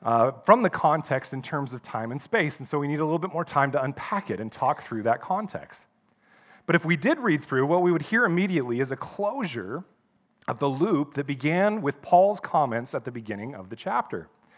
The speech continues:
Notice, for example, back in one three, Paul writes, "As I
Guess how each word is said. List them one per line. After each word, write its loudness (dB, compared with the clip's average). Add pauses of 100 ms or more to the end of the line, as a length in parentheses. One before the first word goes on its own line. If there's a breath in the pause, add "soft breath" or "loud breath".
(760 soft breath)
Notice, 4
for 4
example, 4
back 10
in 2
one 2
three, -4
Paul 6
writes, 2
"As 2
I 4